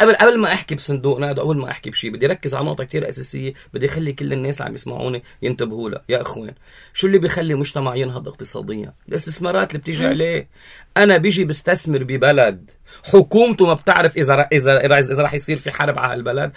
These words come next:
Speaker 1: أو إذا رح يعمل حرب هالبلد على حدا. بالألفين وستة كان لبنان ناطر أحلى مو-، أحلى موسم سياحي. قاعد رئيس سنيورة عم يحلق دقنه بالسراي، فوتوا له ورا قالوا له: "عرفت علة الحرب بلبنان؟" معوش خبر.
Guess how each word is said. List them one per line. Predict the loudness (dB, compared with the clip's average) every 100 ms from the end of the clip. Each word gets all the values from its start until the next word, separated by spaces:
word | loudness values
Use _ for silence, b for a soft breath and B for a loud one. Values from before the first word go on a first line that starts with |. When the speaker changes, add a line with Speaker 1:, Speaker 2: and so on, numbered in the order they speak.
| B
Speaker 1:
أو | 2 4
إذا | 4
رح | 4
يعمل | 2 0
حرب | 2 2 2
هالبلد | 2 2 2
على | 0
حدا. | -6 -6 -6 -8 B B
بالألفين | 4 4 6 6
وستة | 4 2 -2
كان | 0 2
لبنان | 2 2 2 2
ناطر | 2 2 2 0 b b b
أحلى | 0 4 2
مو-، | 2 0 0 -2
أحلى | -2 0 0 2
موسم | 0 0 0 -4
سياحي. | -6 -6 -8 -10 -18 -20 -20 -20 -20 2
قاعد | 4 6 4
رئيس | 0 0
سنيورة | -2 2 2
عم | 2 0
يحلق | -2 -2
دقنه | -2 -2 -4
بالسراي، | -4 -2 0 0
فوتوا | -2 -6 -4 -2
له | 2
ورا | 2 2
قالوا | 2 0
له: | -2 B 2
"عرفت | 4 4 2
علة | -2 -2
الحرب | -2 0 2
بلبنان؟" | 0 0 0 2
معوش | 0 0 4
خبر. | 8 10 8 6